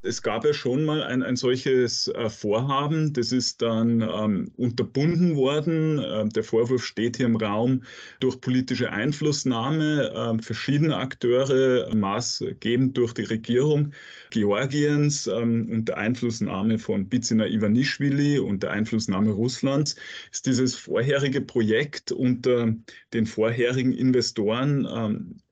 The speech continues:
würd fast sagen, abgewürgt worden vom Staat. Äh,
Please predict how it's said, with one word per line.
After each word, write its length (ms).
würd 160
fast 260
sagen, 240
abgewürgt 760
worden 320
vom 240
Staat. 600
Äh, 260